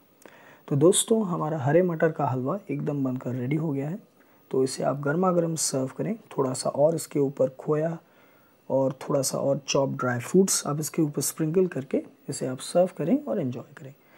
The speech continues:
तो दोस्तों, मुझे उम्मीद है कि आपको ये जो रेसिपी है, वो ज़रूर पसंद आई होगी और इसे आप अपने घर में ज़रूर ट्राई करेंगे।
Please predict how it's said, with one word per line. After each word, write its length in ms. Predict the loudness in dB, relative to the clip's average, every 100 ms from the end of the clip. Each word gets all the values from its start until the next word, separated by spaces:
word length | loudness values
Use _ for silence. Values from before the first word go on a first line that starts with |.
| -20 -20 -20 -4
तो 80 | 4
दोस्तों, 380 | 6 6 4 4
मुझे 200 | 4 2
उम्मीद 300 | 4 4 4
है 140 | -2
कि 140 | 2
आपको 300 | 2 2 0
ये 60 | 2
जो 100 | 2
रेसिपी 380 | 2 0 2 2
है, 160 | 2
वो 160 | -4 -4
ज़रूर 300 | -2 4 4
पसंद 340 | 4 0 2
आई 140 | 2 2
होगी 240 | 2 0
और 140 | 0 -2
इसे 200 | -4 -4
आप 140 | -4
अपने 240 | -4 -4
घर 120 | -4 -4
में 140 | -4
ज़रूर 260 | -2 -2 -4 0
ट्राई 180 | 0
करेंगे। 280 | 0 -4 -6